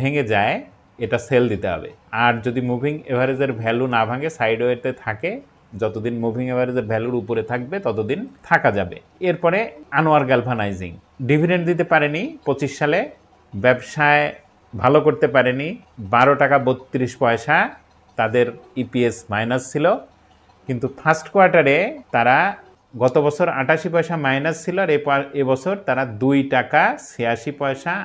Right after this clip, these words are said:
আয় করেছে। তাহলে এটা অনেক পজিটিভ ব্যাপার আনোয়ার গ্যালভানাইজিংয়ের জন্য। এই একটা নিউজের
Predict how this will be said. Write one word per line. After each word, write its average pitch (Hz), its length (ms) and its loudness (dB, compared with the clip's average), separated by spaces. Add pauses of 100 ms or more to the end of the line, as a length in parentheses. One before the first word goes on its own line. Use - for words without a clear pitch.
(140)
আয় 117 200 0
করেছে। 104 360 -4 (300)
তাহলে 131 220 2 (180)
এটা 151 160 2 (140)
অনেক 143 160 0 (140)
পজিটিভ 143 300 2 (100)
ব্যাপার 180 260 0 (520)
আনোয়ার 143 340 2
গ্যালভানাইজিংয়ের 120 880 -2
জন্য। 87 220 -6 (720)
এই 151 140 2 (320)
একটা - 680 -2 (420)
নিউজের 151 380 0